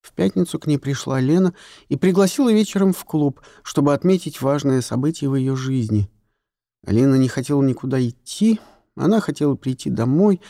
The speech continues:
зарыться в плед и смотреть телевизор, не думая ни о чем.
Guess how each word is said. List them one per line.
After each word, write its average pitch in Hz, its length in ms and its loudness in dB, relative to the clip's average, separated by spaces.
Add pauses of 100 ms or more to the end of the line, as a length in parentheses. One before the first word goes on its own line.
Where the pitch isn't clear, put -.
(300)
зарыться 190 500 2
в - 100 -8
плед 254 440 2
и 160 80 0
смотреть 165 520 -2
телевизор, 165 760 2
не 123 160 2
думая 143 260 2
ни 135 140 0
о 135 120 0
чем. 113 460 -2